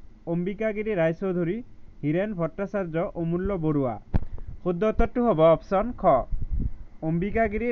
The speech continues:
ৰায়চৌধুৰী হ'ব correct এনচাৰ। দুই নম্বৰ প্ৰশ্নটো দিয়া আছে, কণজন স্বৰ্গদেৱে আজান ফকীৰক খৰাগুৰি চাপৰিত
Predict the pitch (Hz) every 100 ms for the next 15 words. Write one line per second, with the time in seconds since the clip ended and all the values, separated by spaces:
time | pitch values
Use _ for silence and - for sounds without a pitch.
0 | 196 175 190 202 202 220 196 196 - 175
1 | 156 151 135 131 107 - - - - -
2 | - - - - - - - - - -
3 | - - - - - - - - - -
4 | - 180 226 240 254 254 240 247 262 226
5 | 220 226 208 185 294 - - - - -
6 | - - - 240 247 254 262 - 202 185
7 | 208 202 165 180 - 160 160 220 226 233
8 | 220 175 180 - - 208 220 226 233 254
9 | - 190 180 190 196